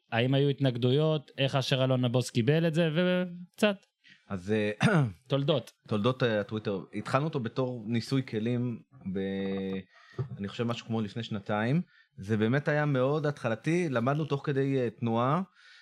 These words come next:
Speaker 2: אה, אני, הבאנו אותו כי רעננה, אה, בנוסף למה שאמרת, היא אחת מהקבוצות הקטנות בליגה, וכשאתה מסתכל על הקבוצות הגדולות והקבוצות הקטנות, אה,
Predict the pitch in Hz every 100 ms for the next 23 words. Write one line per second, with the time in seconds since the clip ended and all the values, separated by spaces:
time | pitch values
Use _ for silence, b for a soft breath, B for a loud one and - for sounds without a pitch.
0 | B - 110 107 107 107 107 107 104 104
1 | 104 98 _ _ _ - 104 110 123 131
2 | 127 127 123 123 117 _ _ _ 117 110
3 | 156 208 202 175 - 113 107 113 131 165
4 | 170 170 - - 107 107 107 95 113 113
5 | 104 107 147 147 139 123 139 143 113 131
6 | 127 117 120 120 - 110 107 101 104 95
7 | 90 92 - 104 95 104 - 117 143 156
8 | 135 110 120 139 107 107 127 107 101 127
9 | 135 - 113 131 135 - b b b b
10 | _ 104